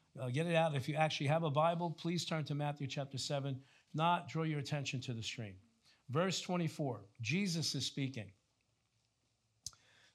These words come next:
"Therefore, whoever hears these sayings of mine and does them," say, "does them," "does them.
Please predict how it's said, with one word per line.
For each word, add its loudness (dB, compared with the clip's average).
"Therefore, 4
whoever 4
hears 4
these 2
sayings 2
of 2
mine 4
and 2
does 2
them," -2
say, 0
"does 2
them," -4
"does -20
them. -18